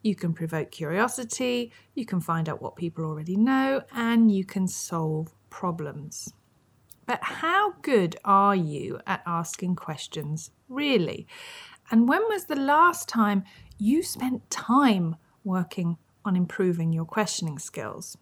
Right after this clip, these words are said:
Now, if you Google "how to improve my questioning skills," the first results you will see are lists or tips. Dreary, boring lists of things that you can do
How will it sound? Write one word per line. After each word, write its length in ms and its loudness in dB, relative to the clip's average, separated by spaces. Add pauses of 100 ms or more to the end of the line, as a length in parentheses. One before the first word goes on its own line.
(1300)
Now, 240 8
if 200 0
you 120 4
Google 720 6 (320)
"how 220 2
to 140 -2
improve 360 0
my 100 -4
questioning 480 0
skills," 420 -6 (420)
the 60 0
first 440 -2
results 440 2
you 120 0
will 160 -2
see 500 0 (260)
are 140 2
lists 600 2 (260)
or 180 0
tips. 760 -10 (240)
Dreary, 580 6
boring 680 6
lists 340 2
of 80 -6
things 520 0
that 140 -4
you 220 0
can 240 6
do 400 0